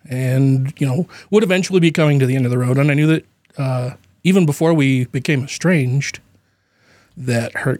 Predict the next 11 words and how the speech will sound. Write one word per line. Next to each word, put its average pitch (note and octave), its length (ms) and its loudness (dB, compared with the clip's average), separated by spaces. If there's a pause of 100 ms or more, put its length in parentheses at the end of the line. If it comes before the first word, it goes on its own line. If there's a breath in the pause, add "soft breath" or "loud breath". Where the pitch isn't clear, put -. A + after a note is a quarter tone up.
that C#3 120 0
she C3 160 -4
had A#2+ 140 -2
some A#2+ 140 -6
health A2+ 240 -4
issues. A#2 500 -6 (380)
Uh, C3 240 -8
but C3 580 -4 (680 soft breath)
I E3 220 2
thought, - 600 -8 (1200)
surely - 800 0